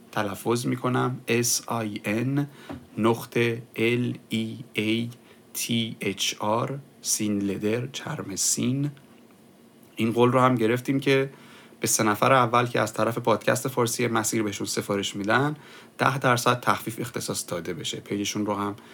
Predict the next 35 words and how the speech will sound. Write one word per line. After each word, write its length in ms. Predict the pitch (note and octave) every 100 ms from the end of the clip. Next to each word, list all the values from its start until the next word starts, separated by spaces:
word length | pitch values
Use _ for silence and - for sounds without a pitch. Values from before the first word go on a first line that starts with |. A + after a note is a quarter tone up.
| - - -
توی 140 | - A2
اینستاگرام 640 | G2+ G2 G2 F#2+ G2 G2
قرار 340 | F#2 G#2 C3
می‌دیم 460 | C3+ C3+ C3 C3 B2+
که 120 | A#2
راحت‌تر 420 | G2 F#2+ - C3
بتونید 360 | C#3 C3 C3 B2
پیداشون 480 | B2 B2 A#2+ B2 A#2+
بکنید 480 | A#2 A2+ A2+ A2+ A#2 - - - -
و 240 | G#2+ G2+
حتماً 400 | G2+ G2 - G#2+
بگید 340 | G2+ F#2+ G2 -
که 280 | G2 F#2 F#2
از 180 | - F#2+
طرف 300 | F2+ F2+ F#2
ما، 380 | F2 G2 A#2+ B2+ - - - - - -
اه، 260 | G2 G2 A2
رفتید 340 | G#2+ B2+ A#2+
پیششون 380 | C3 B2 - A#2+
که 80 | A#2
یه 80 |
تخفیفی 460 | G#2+ F#2+ - - G#2+
هم 260 | G2 G2+ A#2+ - -
بگیرید. 300 | F2 - - - - - - - - -
برسیم 340 | A#3+ C4+ B3
به 60 | A3+
صحبت 560 | - E3 C#3 D3+ - C3+
امروز 340 | A#2+ C#3+ D#3+
که 100 | C#3+
اتفاقاً 460 | B2 B2 A2+ B2+ C#3
خیلی 160 | D3 D#3+
موضوع 440 | C#3+ A2 G#2+ C#3
مهمی 640 | C#3+ A2+ G#2 A#2+ G#2 F#2
هم 140 | E2 -
هست. 460 | - - - -